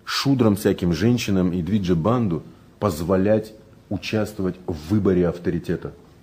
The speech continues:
Нельзя, потому что они все будут выбирать только того, кто будет удовлетворять их чувства,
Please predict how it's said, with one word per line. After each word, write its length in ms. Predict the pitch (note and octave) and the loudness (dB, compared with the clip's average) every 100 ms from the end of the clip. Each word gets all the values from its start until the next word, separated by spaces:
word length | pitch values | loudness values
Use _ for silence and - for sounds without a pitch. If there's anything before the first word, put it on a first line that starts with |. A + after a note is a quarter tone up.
| - - - _ - - - - - | -20 -20 -20 _ -20 -20 -20 -20 -16
Нельзя, 880 | D2+ F#2+ B2+ A2 G2+ D3 A#2+ - - - - - - | -4 2 2 4 6 8 8 2 -10 -20 -20 -18 -10
потому 300 | F2+ A2 A2 | -4 -2 0
что 160 | - | -2
они 400 | - G2+ G2+ B2 | -4 -2 0 0
все 400 | A#2 - G2+ D#2+ - - - - - - | -2 -2 -2 -2 -4 -18 -20 -20 -14 -4
будут 360 | G2 A2 G2 | 0 2 0
выбирать 580 | F2+ G2 G2+ G#2+ - - | 0 2 4 4 2 2
только 320 | A#2+ F#2+ G2 | 4 4 0
того, 360 | F#2 F2 G#2+ B2 | 0 0 2 0
кто 240 | - F#2+ | 0 -2
будет 360 | D#2 G#2 F#2 - | 0 0 0 -2
удовлетворять 960 | G2+ E2 F#2 F2+ F2 F2+ F#2 A2 A2 - | -2 0 0 0 0 0 2 2 2 0
их 280 | A2 A2+ - - - - - - - - | -2 -2 -8 -20 -20 -20 -20 -20 -20 -20
чувства, 580 | - - E2+ - - | -12 -8 -8 -8 -10